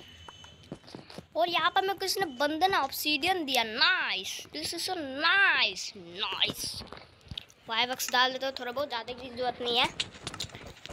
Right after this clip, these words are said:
अभी मैं fight नहीं करने वाला। ओ, नक्का मुक्का, नक्का मुक्का। भाई, ये बहुत सारे बंदे हैं, नजर के पेल देंगे मेरे को। और भाई, मेरे पास तगड़ा sword भी नहीं है, लेकिन मैं एंडर पर्ल से निकल सकता हूँ। मैं मर, मैं मर नहीं पाऊँगा भाई, मेरे पास totem है। और guys, ये देखो,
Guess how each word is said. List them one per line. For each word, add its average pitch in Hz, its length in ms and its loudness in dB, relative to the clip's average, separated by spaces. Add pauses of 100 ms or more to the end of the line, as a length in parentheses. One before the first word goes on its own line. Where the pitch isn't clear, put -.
(140)
अभी 262 160 2
मैं 359 120 10
fight 294 240 4
नहीं 311 140 -4
करने 269 200 -2
वाला। 226 200 2
ओ, 330 40 8
नक्का 370 280 2
मुक्का, 247 280 0
नक्का 370 260 0
मुक्का। 320 280 -2
भाई, 226 160 0
ये 285 180 6
बहुत 262 260 2
सारे 294 120 4
बंदे 285 260 2
हैं, 294 280 6
नजर 254 280 2
के 285 160 0
पेल 302 320 4
देंगे 330 280 0
मेरे 359 160 0
को। 233 240 -4 (2250)
और 330 120 8
भाई, 311 160 4
मेरे 277 120 -2
पास 302 280 -6
तगड़ा 285 240 2
sword 277 380 2
भी 277 80 -2
नहीं 240 120 -2
है, 214 320 -4
लेकिन 339 320 4
मैं 311 140 6
एंडर 294 140 0
पर्ल 277 160 4
से 277 120 -2
निकल 254 240 0
सकता 214 280 -8
हूँ। 214 240 -10
मैं 254 80 6
मर, 262 500 4 (120)
मैं 392 140 6
मर 403 240 6
नहीं 440 180 2
पाऊँगा 403 320 4
भाई, 294 200 6
मेरे 370 120 2
पास 381 220 0
totem 294 380 2
है। 233 100 4
और 214 200 -2
guys, 247 560 2
ये 247 100 6
देखो, 208 300 -4